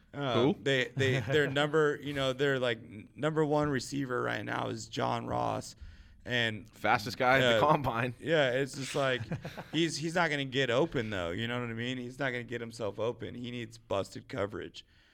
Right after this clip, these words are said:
Speaker 1: Um,
Speaker 3: How
Speaker 1: so
Speaker 3: is John Ross not picked by the Raiders?
Speaker 1: <laughs> I don't think they had the pick. <laughs> They, they didn't have the
Speaker 3: You
Speaker 1: chance to
Speaker 3: trade
Speaker 1: take
Speaker 3: up.
Speaker 1: him. Yeah, you
Speaker 3: <laughs>
Speaker 1: trade up. Exactly. Do another Harry, Harry Dayward Bay.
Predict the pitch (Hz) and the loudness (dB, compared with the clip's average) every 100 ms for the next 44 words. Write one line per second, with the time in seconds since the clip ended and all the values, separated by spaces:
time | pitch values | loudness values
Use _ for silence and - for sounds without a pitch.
0 | _ _ _ 123 110 107 101 98 95 113 | _ _ _ -4 -2 -2 -4 -8 -4 2
1 | 135 185 117 123 117 117 101 98 95 - | 4 2 0 -2 0 0 0 0 0 -4
2 | 101 92 87 - 98 87 - 92 87 85 | -6 -4 -6 -6 -8 -8 -8 -8 -8 -8
3 | 85 87 85 76 - - _ _ _ _ | -8 -10 -12 -12 -14 -16 _ _ _ _
4 | _ _ - 208 - 233 151 - 160 185 | _ _ -6 -2 2 2 2 2 -2 2
5 | 139 139 143 160 147 135 147 139 - 156 | 6 6 6 4 6 8 8 6 4 4
6 | 202 - - - 165 - 156 147 143 165 | 2 -2 -10 -4 -2 4 4 4 4 4
7 | 147 160 165 208 160 156 151 175 170 170 | 6 6 6 4 4 4 4 4 6 8
8 | 190 123 - 113 - - 151 135 147 175 | 8 6 -2 -6 2 8 10 10 10 8
9 | 185 170 175 143 135 143 160 151 127 120 | 8 8 6 6 4 6 6 4 -2 2
10 | 147 143 131 127 139 139 - 110 139 131 | 2 2 2 2 2 2 0 -2 -2 -2
11 | 143 135 127 123 - - 110 143 117 | 0 0 -2 -6 -18 -2 2 2 0